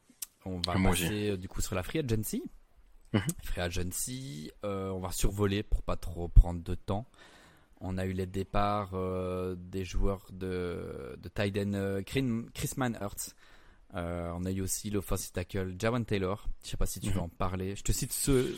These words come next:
Speaker 1: avec qui on pourra en parler parce que moi, Manhertz, je trouve que c'est une grosse perte. Taylor, c'est une grosse perte. Et Arden Key, pour moi, c'est une grosse perte.
Speaker 2: Les
Speaker 1: Vas-y.
Speaker 2: trois, je peux faire les trois d'un coup.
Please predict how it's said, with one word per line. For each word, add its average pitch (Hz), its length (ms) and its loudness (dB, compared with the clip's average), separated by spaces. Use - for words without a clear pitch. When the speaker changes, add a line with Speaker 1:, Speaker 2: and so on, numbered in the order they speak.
Speaker 1:
avec 123 160 -4
qui - 140 -6
on 110 80 2
pourra 101 180 8
en 98 40 0
parler 98 280 6
parce - 120 -8
que - 80 -6
moi, 95 300 0
Manhertz, 101 420 -2
je - 60 8
trouve - 120 10
que - 60 -10
c'est - 100 -4
une 95 100 -2
grosse 98 240 -4
perte. - 400 2
Taylor, 101 360 2
c'est - 100 -4
une 95 60 -2
grosse 92 280 -2
perte. 101 160 4
Et 95 260 0
Arden 101 400 2
Key, - 280 -10
pour 90 200 12
moi, 90 140 -2
c'est - 160 -8
une 87 80 -4
grosse 85 240 -8
perte. - 440 -8
Speaker 2:
Les 104 300 8
Speaker 1:
Vas-y. 90 220 -6
Speaker 2:
trois, - 480 0
je 110 120 2
peux 110 120 4
faire 110 160 12
les 107 100 10
trois - 340 12
d'un 110 200 12
coup. 123 480 4